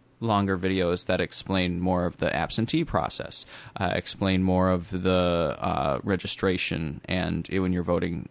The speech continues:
day of, all, all the different scenarios for how you can vote, make sure your vote is counted,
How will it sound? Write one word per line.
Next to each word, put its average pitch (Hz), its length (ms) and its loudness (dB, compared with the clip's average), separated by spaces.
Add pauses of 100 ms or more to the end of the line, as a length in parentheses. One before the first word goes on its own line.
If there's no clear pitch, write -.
(120)
day 87 220 0
of, 92 480 2
all, 92 320 2
all 131 160 6
the 123 120 4
different 107 300 2
scenarios 98 480 4
for - 140 -4
how 95 260 2
you 92 220 0
can 90 240 -6
vote, 104 260 2
make 95 220 0
sure - 160 -4
your 87 180 0
vote 85 200 -2
is - 140 -6
counted, 101 440 0